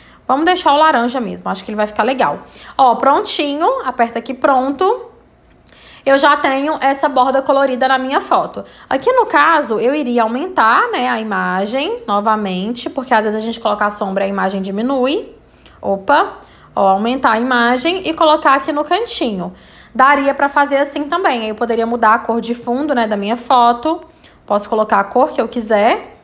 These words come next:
que não atrapalha, tá bom? Vou deixar aqui, por exemplo, esse begezinho bem claro. E aí fica uma borda na minha imagem inteira. Mas eu acho que esse efeito ele fica um pouco grosseiro demais. Então eu prefiro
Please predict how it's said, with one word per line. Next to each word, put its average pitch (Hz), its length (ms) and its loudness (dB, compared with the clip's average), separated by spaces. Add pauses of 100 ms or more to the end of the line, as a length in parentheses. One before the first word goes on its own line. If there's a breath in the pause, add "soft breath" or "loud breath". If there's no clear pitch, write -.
(180)
que - 80 -6
não 208 160 0
atrapalha, 240 840 2
tá - 180 0
bom? 233 420 -2 (400 soft breath)
Vou 208 100 -6
deixar 226 260 0
aqui, 214 280 -4
por 214 180 -6
exemplo, 202 640 -4 (160)
esse 208 640 -4
begezinho 190 600 -2
bem 196 220 -2
claro. 262 560 2 (340 loud breath)
E 311 80 -2
aí 349 280 4
fica 320 160 -6
uma 320 140 0
borda 269 380 2
na 277 120 0
minha 277 180 -4
imagem 262 480 -2
inteira. 226 460 -2 (260 loud breath)
Mas 285 180 0
eu 415 140 4
acho 302 260 2
que 330 60 -4
esse 320 140 -2
efeito 277 300 -2
ele 254 100 -6
fica 262 200 -6
um 277 80 -8
pouco 262 240 -4
grosseiro 247 560 2
demais. 240 480 0
Então 208 220 -2
eu 233 80 0
prefiro 262 580 0